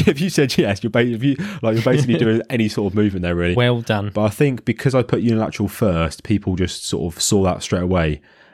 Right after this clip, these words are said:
Speaker 1: Um, or maybe they didn't really understand what bilateral was, and they, I think they just assumed it was all the same thing,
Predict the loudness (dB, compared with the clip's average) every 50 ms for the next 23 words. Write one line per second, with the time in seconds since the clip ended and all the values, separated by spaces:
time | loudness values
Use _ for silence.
0 | _ -10 -4 -2 0 0 0 0 -2 -4 -6 _ _ -6 -2 0 2 4 4 2
1 | 2 2 2 2 2 2 0 0 -4 -2 0 2 2 2 0 -2 -2 -4 -2 -2
2 | -2 -2 -2 -2 -4 -4 -2 0 0 0 0 -2 -2 -2 -2 -4 -4 -6 -2 -2
3 | -2 -2 -4 -6 -2 0 0 0 2 0 0 0 0 0 2 2 0 2 2 0
4 | 0 0 0 0 -2 -2 -2